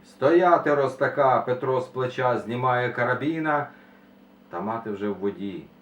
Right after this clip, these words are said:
вже по коліна і вже нема. Кругами лише розійшлась вода. Громада стихла. Лиш завив Рябко і це порвав, спасать, чи, може, теж втопитись,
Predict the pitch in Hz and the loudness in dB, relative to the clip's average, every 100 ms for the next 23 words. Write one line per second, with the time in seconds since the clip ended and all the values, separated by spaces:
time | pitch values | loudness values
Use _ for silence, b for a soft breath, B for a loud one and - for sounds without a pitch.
0 | _ - - 113 120 131 131 123 143 143 | _ -20 -10 -6 -6 -4 -4 -4 -4 -4
1 | 135 123 - - - - _ 90 95 95 | -6 -6 -12 -20 -20 -20 _ -16 -12 -6
2 | 110 107 92 85 - - - - _ - | -4 -4 -4 -6 -8 -14 -20 -20 _ -20
3 | _ _ - - - - - - - - | _ _ -20 -20 -20 -20 -20 -18 -16 -8
4 | 113 135 135 131 127 117 113 101 95 87 | -4 -4 -4 -8 -8 -10 -10 -8 -8 -10
5 | 85 - 80 82 82 - 76 71 73 73 | -14 -14 -14 -14 -16 -18 -16 -14 -14 -16
6 | - _ _ - - - - - - - | -20 _ _ -20 -20 -20 -20 -20 -20 -20
7 | - - 82 82 82 80 73 - - 78 | -20 -16 -14 -10 -10 -10 -14 -18 -16 -16
8 | - 71 69 - _ _ - - - - | -16 -20 -20 -20 _ _ -20 -20 -20 -20
9 | - - - 78 107 110 101 120 139 139 | -20 -20 -18 -6 -4 -4 -2 0 2 2
10 | 131 135 - 135 147 139 127 B 135 127 | 2 2 0 -2 0 0 -2 B -14 -8
11 | - 143 131 135 127 123 120 107 - 127 | 0 0 2 2 2 4 4 2 -2 -4
12 | 117 - 151 143 170 143 135 127 131 160 | -2 2 4 4 0 -4 -2 -2 -2 -2
13 | 156 139 - - 139 156 151 147 131 | 0 -2 -4 -4 -2 2 0 0 -4